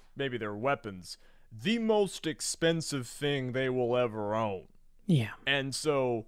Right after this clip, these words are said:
Speaker 1: you essentially just bring what you have. If your daddy had a pauldron, well then, you know, you strap on the pauldron, whatever else you can scrounge up.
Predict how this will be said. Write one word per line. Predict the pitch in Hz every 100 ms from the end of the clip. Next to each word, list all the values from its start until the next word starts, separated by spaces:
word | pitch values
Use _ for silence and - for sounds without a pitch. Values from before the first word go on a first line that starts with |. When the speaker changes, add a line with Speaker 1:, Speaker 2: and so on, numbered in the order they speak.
| -
Speaker 1:
you | 127 220
essentially | 226 - 247 226 202 180 156
just | 135 - 131
bring | 143 170 165 147 123 - - -
what | 135 143 -
you | 139 123
have. | 131 127 95 55 50 - - - - -
If | 101 101
your |
daddy | 110 151 170 165
had | 165 160
a |
pauldron, | - 180 208 185 202 190 165 151 - - -
well | 120
then, | 120 123 113 -
you | 127
know, | 117 104
you | - 135
strap | 135 - 156 143 139
on | 147 143
the | 131
pauldron, | 151 151 127 101 95 92
whatever | 98 120 131 120 123
else | 120 101
you | 120 120
can | 110
scrounge | - - 123 120 113 101 104
up. | 104 -